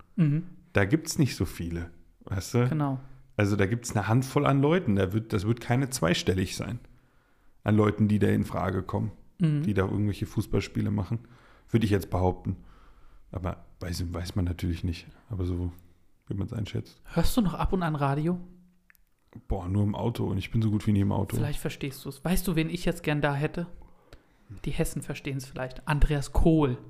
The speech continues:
Speaker 1: Ich weiß nicht, bei F F H ist immer ein Außenreporter, Andreas Kohl, Frankfurt. Der hat so eine geile Stimme. Der muss
Speaker 2: Mhm.
Speaker 1: dahin. Kennst du nicht?
Speaker 2: Mhm.
Speaker 1: Ach, schade. Okay.
Speaker 2: Aber klingt witzig.
Speaker 1: Ja.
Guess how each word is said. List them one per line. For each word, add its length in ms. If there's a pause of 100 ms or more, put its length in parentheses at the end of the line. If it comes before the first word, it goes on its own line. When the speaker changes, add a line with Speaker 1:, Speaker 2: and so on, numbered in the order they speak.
(1040)
Speaker 1:
Ich 160
weiß 240
nicht, 220 (180)
bei 140
F 220
F 220
H 220
ist 260
immer 240
ein 160
Außenreporter, 880 (180)
Andreas 400
Kohl, 600 (260)
Frankfurt. 460 (580)
Der 60
hat 100
so 80
eine 140
geile 260
Stimme. 340 (260)
Der 100
muss 160
Speaker 2:
Mhm. 40
Speaker 1:
dahin. 360 (760)
Kennst 260
du 40
nicht? 220 (180)
Speaker 2:
Mhm. 220
Speaker 1:
Ach, 180
schade. 360 (180)
Okay. 400 (300)
Speaker 2:
Aber 160
klingt 280
witzig. 360 (1200)
Speaker 1:
Ja. 180